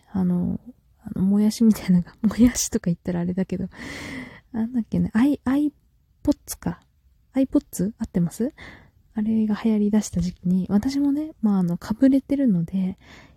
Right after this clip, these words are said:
いいなと思って、あの、買い替えたんですよね。iPodsじゃないですけど、あの、ジャブラという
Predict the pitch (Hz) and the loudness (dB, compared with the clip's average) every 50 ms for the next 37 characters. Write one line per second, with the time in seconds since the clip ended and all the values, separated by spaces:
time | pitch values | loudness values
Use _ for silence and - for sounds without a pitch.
0 | _ _ - 359 370 339 330 320 320 320 - - 185 - 180 - _ _ _ - | _ _ -6 -4 -2 -2 -2 -2 -2 -2 -2 -4 -4 -6 -6 -10 _ _ _ -12
1 | 208 - - - - - - 202 208 - 208 196 196 196 - - - - 269 - | -12 -12 -14 -18 -20 -16 -14 -12 -12 -10 -10 -10 -10 -10 -12 -14 -12 -10 -8 -4
2 | 339 339 - - 190 175 165 170 - - - - - 190 202 202 190 - - _ | -2 -2 -2 0 0 0 0 -2 -4 -6 -6 -4 -2 0 0 0 -2 -4 -14 _
3 | _ _ - - - - - _ _ _ _ _ _ - 247 254 - - 262 - | _ _ -20 -20 -20 -20 -20 _ _ _ _ _ _ -4 -4 -4 -4 -4 -8 -8
4 | - - 214 208 190 190 196 185 185 180 - - - - - - - - - - | -4 -2 2 2 4 4 2 2 0 -2 -6 -8 -10 -8 -6 -6 -6 -6 -6 -2
5 | 214 196 185 180 180 175 - - - - _ _ _ _ - 196 214 202 190 175 | 0 0 2 2 0 -2 -4 -6 -10 -16 _ _ _ _ -6 -2 0 2 2 2
6 | 165 156 - - 160 160 160 160 160 - | 0 0 -2 -2 -2 -2 0 -2 -2 -4